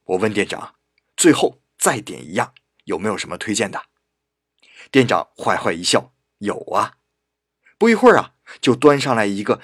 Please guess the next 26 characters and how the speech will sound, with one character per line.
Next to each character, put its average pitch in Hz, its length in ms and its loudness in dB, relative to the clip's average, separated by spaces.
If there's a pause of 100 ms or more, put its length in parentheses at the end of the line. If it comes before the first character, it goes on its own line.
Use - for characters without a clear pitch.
(160)
炸 110 260 0
黑 196 320 0
色 196 240 2
圆 120 240 -6
球。 - 360 -6 (960)
我 180 100 6
定 262 160 6
睛 233 140 4
一 202 100 2
看 208 240 0
呐， 104 200 -6 (300)
黑 233 240 2
色 226 220 4
的 - 160 -10 (220)
应 170 180 -8
该 185 140 -4
是 175 160 0
紫 - 260 -10
菜。 - 320 -10 (680)
哎， 226 120 2
那 302 140 4
紫 98 320 -8
菜 208 220 -4
包 190 260 -2
着 160 140 -2
的， 85 180 -10